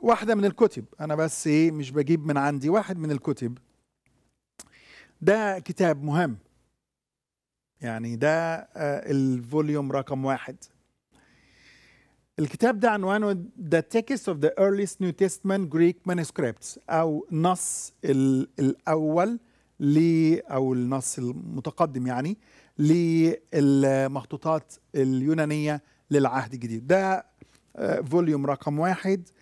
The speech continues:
وده فوليوم رقم اتنين.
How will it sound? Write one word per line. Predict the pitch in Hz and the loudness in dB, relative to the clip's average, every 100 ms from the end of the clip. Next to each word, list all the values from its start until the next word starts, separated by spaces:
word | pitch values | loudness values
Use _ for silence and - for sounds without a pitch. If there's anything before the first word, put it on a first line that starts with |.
| _ _ _ | _ _ _
وده | - 143 147 156 160 | -2 2 4 4 2
فوليوم | 131 147 135 135 131 | 0 -2 0 -2 -2
رقم | 131 - 123 - | -4 -4 -8 -8
اتنين. | 131 - 127 101 | -12 -4 -4 -4